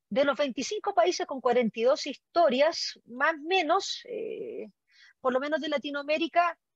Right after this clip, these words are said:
había nueve historias, es decir, el veintiún por ciento es representación de Latinoamérica en este mapa. ¿Mm?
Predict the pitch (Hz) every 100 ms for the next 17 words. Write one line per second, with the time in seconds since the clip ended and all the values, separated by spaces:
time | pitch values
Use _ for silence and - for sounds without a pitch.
0 | _ - 269 320 294 349 349 - - 240
1 | 196 - 254 269 - 320 - 247 233 254
2 | 214 330 453 - 381 - 415 403 - 392
3 | - _ _ _ _ _ _ _ _ -
4 | 302 330 - _ _ _ _ _ _ _
5 | _ _ _ _ - 254 277 269 208 -
6 | 302 285 269 247 240 240 277 320 311 330
7 | 339 _ _ _ _ _ - 294 320 -
8 | 285 277 - 240 196 165 - - _ _
9 | _ _ _ _ - 220